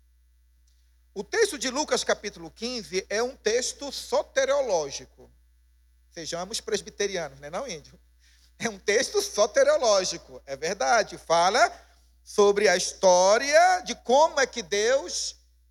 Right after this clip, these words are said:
executou tão grande salvação na nossa vida. Este filho somos nós, né? Olhando pela perspectiva soteriológica, que é o propósito de, de, de Cristo ao falar sobre esta,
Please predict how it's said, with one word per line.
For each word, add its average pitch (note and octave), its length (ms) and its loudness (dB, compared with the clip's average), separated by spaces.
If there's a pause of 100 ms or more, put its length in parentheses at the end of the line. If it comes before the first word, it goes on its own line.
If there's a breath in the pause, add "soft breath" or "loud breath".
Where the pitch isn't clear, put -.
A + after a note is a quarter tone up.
(120)
executou A3+ 760 2
tão D#4 400 -2
grande C#4+ 500 -4
salvação A#3 680 0
na A3+ 120 -4
nossa A3 300 -6
vida. D3+ 480 -14 (400)
Este D#4 320 0
filho C4+ 280 -10
somos B3+ 360 -4
nós, - 540 -16 (680)
né? D3+ 280 -6 (440)
Olhando F3+ 480 -2
pela F#3 200 -4
perspectiva F#3+ 680 -8
soteriológica, F3 1040 -6 (420)
que G3+ 160 -10
é F3 160 0
o G4 80 -4
propósito G#3+ 840 -4
de, D#3+ 140 -16
de, E3 300 -8 (240 soft breath)
de F#3+ 100 -14
Cristo B3 500 -6
ao F#3+ 100 2
falar F3+ 360 -2
sobre G3 280 -8
esta, F#3+ 240 -10